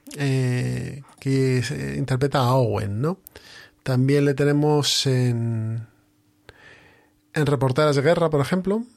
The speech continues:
y en, en X-Men Primera, Los Días del Futuro Pasado, le tenemos haciendo el sapo. O sea que, curioso.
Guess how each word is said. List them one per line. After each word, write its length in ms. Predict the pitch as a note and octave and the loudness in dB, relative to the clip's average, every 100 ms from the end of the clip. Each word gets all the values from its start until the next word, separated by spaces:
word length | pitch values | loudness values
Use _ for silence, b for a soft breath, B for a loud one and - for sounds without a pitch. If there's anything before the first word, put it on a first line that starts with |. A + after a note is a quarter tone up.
| - - _ _ - | -20 -20 _ _ -8
y 420 | F3+ F#3 F#3+ F3 | -4 -2 0 2
en, 920 | D3+ D3 C#3 C3+ B2+ B2+ B2+ B2 B2 | 4 4 4 2 2 2 0 -4 -8
en 360 | C#3 C3 B2+ C3 | -4 -2 0 0
X-Men 500 | C3+ C3+ E3 E3 E3+ | -2 -2 -2 0 0
Primera, 460 | D#3 D#3 D#3+ D3+ - | 0 0 2 0 0
Los 160 | D3 C#3+ | -2 0
Días 140 | E3 | 0
del 100 | D#3+ | -2
Futuro 320 | - D3+ D3+ | -2 -2 0
Pasado, 300 | D3 C#3+ D#3+ | 0 0 0
le 120 | D3+ | 0
tenemos 240 | C3 C#3+ C3+ | -2 -2 -2
haciendo 280 | C3 D3 C3 | 0 0 0
el 140 | B2 | 0
sapo. 300 | - A#2+ A#2 | -2 -4 -8
O 280 | A#2+ _ - | -14 _ -12
sea 160 | B2+ | -12
que, 220 | B2 A#2 B2+ | -8 -8 -6
curioso. 460 | B2+ B2+ - - | -4 -4 -4 -10